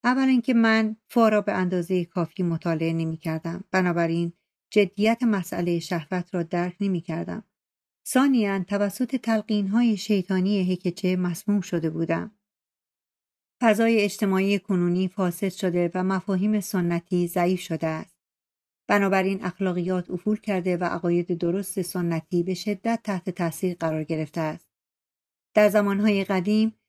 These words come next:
گذشتگان از مفاهیم سنتی پیروی می‌کردند و مسافرت زن و مرد با هم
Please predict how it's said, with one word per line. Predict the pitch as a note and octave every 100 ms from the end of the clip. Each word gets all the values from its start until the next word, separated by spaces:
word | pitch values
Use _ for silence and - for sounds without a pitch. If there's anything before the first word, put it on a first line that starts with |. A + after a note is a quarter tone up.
| _ _
گذشتگان | A#3+ A#3 A3 - A3 A#3 B3+ B3+ _ _ A3+
از | G#3+
مفاهیم | A3 G#3 G#3+ G#3+ G#3+
سنتی | F#3+ G3 F#3 F#3 A3
پیروی | G#3 G3 F3+ F3
می‌کردند | F3 E3+ F3 E3+ E3+ E3 F3
و | F3
مسافرت | F3 E3+ F3 F#3 F3+ F#3 F3+
زن | F3+ F3
و | E3+
مرد | F3 F3 -
با | F3
هم | E3+ F#3+ G3+